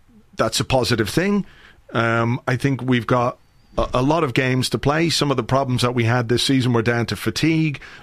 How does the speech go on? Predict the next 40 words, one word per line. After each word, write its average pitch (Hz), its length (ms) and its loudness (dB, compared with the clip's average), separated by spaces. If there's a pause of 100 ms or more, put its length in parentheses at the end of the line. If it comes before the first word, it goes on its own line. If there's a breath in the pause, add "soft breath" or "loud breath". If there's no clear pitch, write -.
not 120 160 0
being 120 140 0
able 117 220 0
to 107 100 0
rest 127 300 0
Koscielny, 131 920 0
uh, 110 340 0
sufficiently, 135 600 0
so 123 180 2
his 110 140 2
injury 127 360 2
became 110 360 -2
chronic. 160 460 0 (300 loud breath)
You 151 140 0
know, 143 120 2
let's 160 340 0
not 147 200 0
throw 135 220 2
the, 123 260 2
the 113 300 2
baby 117 420 0
out 123 140 -2
with 113 120 -2
the 113 60 0
bathwater 120 600 0
here. 139 240 0 (360 loud breath)
Um, 135 760 0 (680)
we've 143 200 0
got 156 200 0
to 151 80 0
keep 156 260 0 (260)
all 180 260 2
those 127 260 0
three 123 240 0
guys 113 300 0
fit - 400 -2 (100)
and 147 240 0
playing, 123 460 0 (440 loud breath)
and, 131 420 2
um, 135 360 0